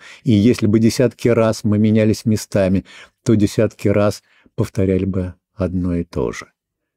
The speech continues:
Не ломайте себе головы, пытаясь понять,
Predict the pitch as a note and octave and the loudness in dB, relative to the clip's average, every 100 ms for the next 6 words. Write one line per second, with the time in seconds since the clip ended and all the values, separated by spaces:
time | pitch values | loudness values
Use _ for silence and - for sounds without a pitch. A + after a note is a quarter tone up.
0 | _ _ - G#2 A2+ B2+ C3 - - A2+ | _ _ -2 2 4 4 2 -2 -6 -4
1 | A#2 B2 A#2+ A2+ A2+ E2 C2 _ _ _ | -4 -2 -2 0 -2 -4 -6 _ _ _
2 | _ _ _ _ G#2 - F#2 E2+ - G2+ | _ _ _ _ -4 0 -2 -2 -4 -2
3 | G2 E2 - | 0 -2 -6